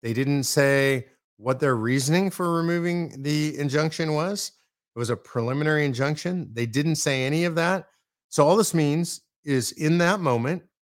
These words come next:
they said, "Yep, the Border Patrol can cut the razor wire." They didn't say that Texas couldn't place the razor wire, and they didn't rule on a permanent injunction 'cause this was just a temporary injunction.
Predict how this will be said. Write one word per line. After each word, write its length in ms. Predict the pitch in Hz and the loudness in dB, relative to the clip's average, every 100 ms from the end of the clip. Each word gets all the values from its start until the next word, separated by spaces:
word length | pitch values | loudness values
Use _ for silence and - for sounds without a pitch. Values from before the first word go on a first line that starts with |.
| _ - | _ -6
they 140 | 131 | -2
said, 520 | 127 131 117 123 156 - _ _ _ _ | 0 0 0 -2 -4 -10 _ _ _ _
"Yep, 380 | 139 170 - _ _ _ | -2 -2 -2 _ _ _
the 60 | 117 | -4
Border 260 | 135 139 | 0 0
Patrol 400 | 131 - 143 127 | -4 -8 -6 -6
can 160 | 117 120 | -6 -6
cut 300 | - 117 - | -4 -4 -4
the 80 | 113 | -4
razor 320 | 110 101 98 | -4 -4 -8
wire." 300 | 95 - _ _ _ _ _ _ _ - | -10 -16 _ _ _ _ _ _ _ -2
They 100 | 135 | 2
didn't 320 | 151 190 240 | 4 4 4
say 580 | - 131 113 131 170 131 | 4 4 4 0 -2 -6
that 160 | 123 - | -8 -2
Texas 360 | 131 - 127 | -2 0 -4
couldn't 280 | - 139 117 | -4 -2 -4
place 340 | - 160 185 - | 0 0 0 0
the 100 | 113 | -2
razor 320 | 107 98 101 | -2 -4 -6
wire, 380 | 92 98 180 - _ _ _ _ _ _ _ - | -6 -6 -8 -10 _ _ _ _ _ _ _ -2
and 140 | 151 | 2
they 100 | 143 | 4
didn't 460 | 113 139 185 226 131 | 4 2 4 2 0
rule 380 | 123 123 131 139 | 2 2 0 -2
on 140 | 139 | -4
a 60 | 151 | -4
permanent 540 | - 185 214 147 117 | -2 0 2 0 -2
injunction 520 | 101 101 98 - 180 | -4 -4 -6 -6 -6
'cause 160 | 175 143 | -4 -2
this 160 | 180 | -2
was 120 | 190 156 | -4 -2
just 220 | 165 180 | -4 -4
a 40 | |
temporary 640 | 156 160 151 127 113 104 98 | -2 0 2 0 0 -2 -6
injunction. 600 | 92 104 107 - 180 | -8 -10 -8 -8 -8